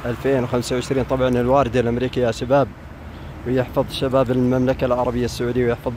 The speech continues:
دول الخليج واليمن والعراق وكل الدول العربية والإسلام، يا الله يحفظهم جميعًا. طبعًا هذا الشكل الجديد والوارد الأمريكي يا شباب يختلف عن الوارد الصيني شوي طبعًا، بس أنا أشوف أن الوارد الأمريكي من ناحية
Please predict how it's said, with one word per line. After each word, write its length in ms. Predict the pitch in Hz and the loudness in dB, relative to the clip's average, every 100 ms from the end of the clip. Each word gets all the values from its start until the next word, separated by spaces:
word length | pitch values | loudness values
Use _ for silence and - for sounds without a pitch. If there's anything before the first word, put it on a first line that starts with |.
| 104 110 | -4 2
دول 220 | 147 123 | 4 2
الخليج 440 | - 120 135 113 | 0 0 0 0
واليمن 360 | 120 127 131 123 | 0 2 2 2
والعراق 420 | 117 117 131 135 135 | 0 0 2 2 0
وكل 320 | 120 147 143 | -2 0 2
الدول 320 | 135 143 143 | 4 4 4
العربية 500 | 139 135 135 131 135 | 4 2 -2 0 0
والإسلام، 460 | 131 123 - 139 127 | 0 -2 -2 0 0
يا 140 | 127 | 0
الله 160 | 123 123 | 0 0
يحفظهم 440 | 110 139 127 120 | 0 -2 -2 0
جميعًا. 440 | 113 123 131 117 117 - - - - - - | 0 2 2 2 -2 -6 -12 -12 -12 -8 0
طبعًا 300 | 143 151 143 | 4 4 4
هذا 180 | 147 135 | 2 0
الشكل 340 | - 147 139 | -2 -2 -2
الجديد 560 | 131 120 131 151 151 147 - - - 127 | 0 0 2 4 4 0 -6 -14 -12 -2
والوارد 440 | 127 143 143 127 | 2 4 4 4
الأمريكي 440 | 143 139 143 139 147 | 4 4 2 2 2
يا 100 | 135 | 2
شباب 360 | 156 143 151 | 2 2 4
يختلف 460 | 135 - 151 135 135 | 2 -2 -2 -2 0
عن 100 | 139 | 0
الوارد 420 | 135 147 135 127 | 2 2 2 0
الصيني 760 | 139 135 131 - 156 143 151 151 | 0 2 0 -2 0 2 0 -2
شوي 340 | - - 165 120 127 | -6 2 2 2 0
طبعًا، 320 | 117 135 170 - - - - - | 0 0 0 -4 -12 -12 -10 -2
بس 180 | 143 - | 0 2
أنا 200 | 147 147 | 2 2
أشوف 300 | - 160 - | 2 -2 2
أن 140 | 147 | 4
الوارد 560 | 147 135 135 151 139 127 | 4 2 4 4 4 2
الأمريكي 520 | 139 135 143 151 156 | 2 0 -2 -2 -2
من 200 | 139 139 | 0 0
ناحية 240 | 127 131 | -2 -4